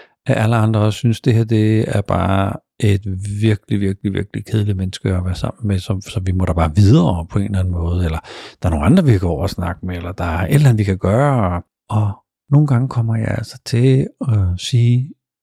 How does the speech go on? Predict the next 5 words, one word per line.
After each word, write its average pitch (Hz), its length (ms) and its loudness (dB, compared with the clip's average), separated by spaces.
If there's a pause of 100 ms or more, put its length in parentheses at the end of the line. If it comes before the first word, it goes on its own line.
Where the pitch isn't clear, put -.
(160)
noget 98 280 4
sjovt - 400 -6 (440)
på 101 160 2
bekostning - 840 -4 (540)
af 85 200 -4